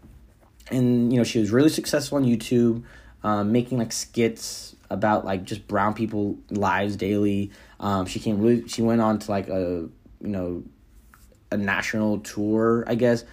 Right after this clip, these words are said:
of, like, just showing her stuff, and she was really successful.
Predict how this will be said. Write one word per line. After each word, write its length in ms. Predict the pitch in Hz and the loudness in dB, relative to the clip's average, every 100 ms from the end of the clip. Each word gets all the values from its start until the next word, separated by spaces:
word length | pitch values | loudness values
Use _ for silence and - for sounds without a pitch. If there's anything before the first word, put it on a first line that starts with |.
| - - | -20 -10
of, 220 | 104 107 | -2 0
like, 180 | 101 92 | 2 0
just 180 | 107 98 | -2 -6
showing 240 | - 104 | -4 -2
her 60 | 98 | -2
stuff, 460 | 92 - 110 113 110 | -4 0 2 2 0
and 200 | 101 95 | -8 -4
she 120 | 147 | -2
was 80 | 190 | 0
really 200 | 233 233 | 2 0
successful. 600 | 226 - 285 277 101 | 0 0 0 0 -2